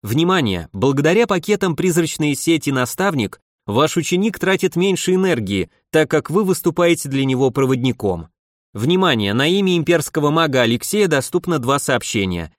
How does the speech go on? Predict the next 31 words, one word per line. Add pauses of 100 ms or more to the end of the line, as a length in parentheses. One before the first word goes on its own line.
(220)
Открыть
сообщение,
да,
нет. (720)
"Выбрал", (100)
неверяще
произнес
Браун
спустя
несколько
секунд. (500)
"Это
же
не
сон?" (580)
Алексей
разорвал
связь
с
имперской (100)
башней
магов, (220)
убрал
стелу
в
инвентарь (140)
и
посмотрел
на
ошарашенного
собеседника.